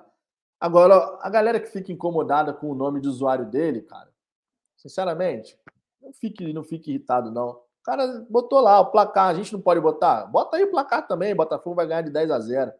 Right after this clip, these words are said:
E vida que segue. Vida que segue, tá? Vida que segue. Essa história, o fato de ser flamenguista e estar aqui na resenha não é o grande X da questão. O ponto é, falou mal do Botafogo?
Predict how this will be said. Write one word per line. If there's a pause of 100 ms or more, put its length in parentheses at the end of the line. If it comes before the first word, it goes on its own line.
(460)
E
vida
que
segue. (560)
Vida
que
segue, (120)
tá?
Vida
que
segue.
Essa
história,
o (240)
fato
de
ser
flamenguista
e
estar
aqui
na
resenha (600)
não
é
o
grande
X
da
questão. (960)
O (100)
ponto
é, (100)
falou
mal
do
Botafogo?